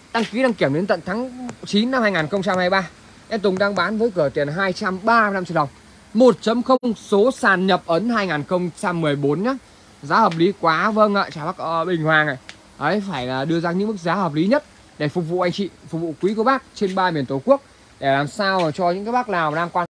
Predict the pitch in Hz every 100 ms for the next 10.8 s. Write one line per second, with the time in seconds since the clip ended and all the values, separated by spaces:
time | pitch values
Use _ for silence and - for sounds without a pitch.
0 | 160 180 190 170 147 - - 220 240 185
1 | 185 180 185 175 151 180 147 170 220 -
2 | _ - - 220 240 311 254 233 214 165
3 | 240 208 220 254 196 277 277 247 208 180
4 | 185 160 156 165 - - 151 131 131 175
5 | 196 160 147 - - - 170 156 147 147
6 | 247 196 170 139 - 233 233 196 156 147
7 | 151 151 135 117 160 196 240 185 143 107
8 | - - - - 220 233 170 208 214 160
9 | 185 196 185 175 180 151 165 214 - 196
10 | 185 170 190 269 220 214 214